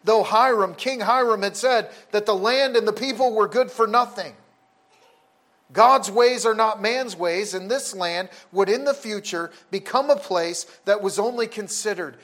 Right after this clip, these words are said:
with great honor. Beloved, I hope you see the contrast here. Isaiah, though having begun to tell of very dark days coming,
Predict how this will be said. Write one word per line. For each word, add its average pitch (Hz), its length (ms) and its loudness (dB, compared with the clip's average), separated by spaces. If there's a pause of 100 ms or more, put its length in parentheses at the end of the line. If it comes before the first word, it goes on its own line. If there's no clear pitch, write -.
(160)
with 127 220 -18
great 120 360 -14 (120)
honor. 101 420 -16 (3000)
Beloved, 135 340 4
I 123 100 2
hope 143 220 -2
you 127 60 -10
see 139 180 -6
the 113 120 -10
contrast 117 800 -12
here. 92 200 -20 (1300)
Isaiah, 139 920 2 (300)
though 147 140 0
having 185 360 6
begun 180 400 -4
to 180 80 -12
tell 196 300 -6
of 143 120 -12
very 185 240 -10
dark 170 520 -6
days 156 460 -10
coming, 127 480 -12